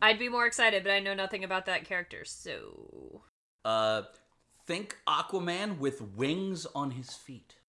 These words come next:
Speaker 1: So you managed to make Aquaman more awkward and not cool?
Speaker 2: Yeah.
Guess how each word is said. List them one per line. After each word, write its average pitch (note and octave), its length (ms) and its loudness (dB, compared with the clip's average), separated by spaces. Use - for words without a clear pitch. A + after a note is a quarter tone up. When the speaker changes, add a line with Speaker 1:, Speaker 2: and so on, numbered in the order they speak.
Speaker 1:
So - 300 0
you G#3 180 2
managed G3+ 420 0
to G#3+ 60 -6
make F#3+ 240 -2
Aquaman F3+ 760 0
more F3 340 0
awkward G3 580 -2
and F#3+ 180 -2
not F3 280 4
cool? A3 420 2
Speaker 2:
Yeah. D3 420 2